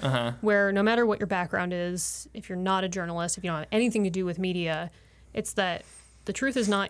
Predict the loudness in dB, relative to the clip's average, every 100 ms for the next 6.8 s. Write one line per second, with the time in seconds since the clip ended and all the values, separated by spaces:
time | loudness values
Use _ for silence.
0 | -4 -2 0 0 -4 -6 -6 -2 -2 -2
1 | -6 -6 0 2 4 2 -2 -4 -4 -2
2 | -2 -2 -2 0 -2 -2 -2 -2 -4 -4
3 | -4 -2 -4 -8 -8 -2 -2 -2 -6 -14
4 | -20 -2 -2 0 0 2 2 2 2 4
5 | 4 2 -2 -4 -6 -2 -4 0 0 0
6 | -2 -8 -6 -6 0 2 0